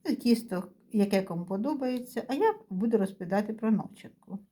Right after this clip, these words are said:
І так, знайшла вдома декілька синяножок, відварила грибочки, почистила, помила, відварила. Ну, всі знаєте, як це робити.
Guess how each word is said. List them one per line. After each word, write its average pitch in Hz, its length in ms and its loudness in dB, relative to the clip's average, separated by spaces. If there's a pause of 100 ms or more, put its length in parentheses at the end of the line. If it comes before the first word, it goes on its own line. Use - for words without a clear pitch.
(220)
І - 80 -6
так, 466 320 2 (680)
знайшла 285 540 4
вдома 170 520 -2 (440)
декілька 190 580 0
синяножок, 208 840 0 (1300)
відварила 220 720 4 (640)
грибочки, 214 600 0
почистила, 254 760 -4
помила, 208 480 -2
відварила. 196 640 -4 (480)
Ну, 330 60 -8
всі 208 180 -2
знаєте, 156 360 -4
як 156 160 -8
це 165 120 -10
робити. 269 500 -6